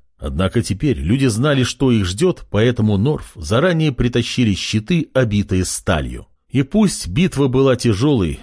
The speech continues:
но оба гиганта были повержены, как и оставшиеся цветы.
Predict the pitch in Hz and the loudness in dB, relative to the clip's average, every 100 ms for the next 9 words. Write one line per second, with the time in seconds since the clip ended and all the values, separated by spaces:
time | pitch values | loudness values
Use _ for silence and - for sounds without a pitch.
0 | - 80 - - 165 147 123 117 104 127 | -8 -6 -6 -2 0 0 0 0 0 0
1 | 123 110 98 98 95 - 90 87 131 80 | 0 0 0 0 0 0 0 2 0 0
2 | 80 76 71 - 147 - 107 - - 92 | -4 -6 -6 -2 -2 0 -2 -2 -2 -2
3 | - 85 - 80 - 92 92 76 62 | -2 -6 -6 -8 -6 -6 -6 -8 -10